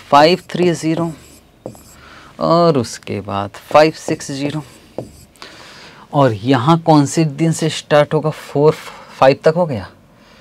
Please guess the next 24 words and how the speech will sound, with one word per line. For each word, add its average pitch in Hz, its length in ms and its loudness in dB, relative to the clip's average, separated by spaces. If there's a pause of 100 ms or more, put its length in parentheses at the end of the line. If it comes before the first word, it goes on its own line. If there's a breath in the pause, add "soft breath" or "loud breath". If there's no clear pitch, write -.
(440 soft breath)
सिक्स, - 480 -6 (640)
सेवन, 113 720 -6 (1160)
एट, 110 640 -8 (400)
नाइन, 113 520 -6 (120)
टेन। 156 180 4 (280 loud breath)
आप - 160 6
यहाँ 202 200 6
भी 226 100 8
वन, 196 180 6
टू, 214 140 6
थ्री, 214 180 2
फ़ोर, 202 220 4
फ़ाइव 196 260 4
लिख 214 140 2
सकते 170 280 0
हो, 156 40 6
ऐसा 170 140 2
कुछ 170 240 -4
नहीं। 143 180 -2 (760)
ठीक, - 240 -20 (380 loud breath)
इसको 175 220 6
आगे 196 160 8
से 208 120 4
हम 196 80 0